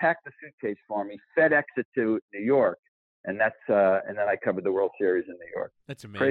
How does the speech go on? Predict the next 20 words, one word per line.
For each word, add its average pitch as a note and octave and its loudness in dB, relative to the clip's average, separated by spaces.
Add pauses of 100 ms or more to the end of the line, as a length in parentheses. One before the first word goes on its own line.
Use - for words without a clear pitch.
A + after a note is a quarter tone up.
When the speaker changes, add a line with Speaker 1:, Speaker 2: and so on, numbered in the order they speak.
Speaker 1:
Crazy. F2 -6 (240)
But A#2 2
it B2+ 4
was B2 2
the B2+ 4
oh C3 2
three, B2+ 0
it C3 2
was C3 4
oh C3 4 (100)
three. G#2+ 0 (160)
I E3 2
love G3+ 2
ninety-seven. C#3+ -6
That A2+ -10
was G#2 -20 (160)
great. C3 -8 (140)
Um, G2+ -4 (180)
unexpected, D3 -4 (180)
fun. C#3+ 0